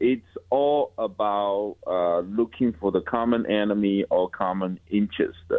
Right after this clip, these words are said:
Uh, Chinese Communist Party, uh,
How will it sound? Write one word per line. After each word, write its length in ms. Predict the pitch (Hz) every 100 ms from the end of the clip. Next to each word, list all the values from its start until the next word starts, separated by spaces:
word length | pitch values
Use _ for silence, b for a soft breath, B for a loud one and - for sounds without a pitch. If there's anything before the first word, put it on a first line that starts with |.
| - B B B B
Uh, 260 | - 104 101 -
Chinese 400 | 147 151 143 139 -
Communist 500 | 139 123 120 113 107
Party, 800 | 120 110 104 107 101 101 101 95
uh, 180 | 87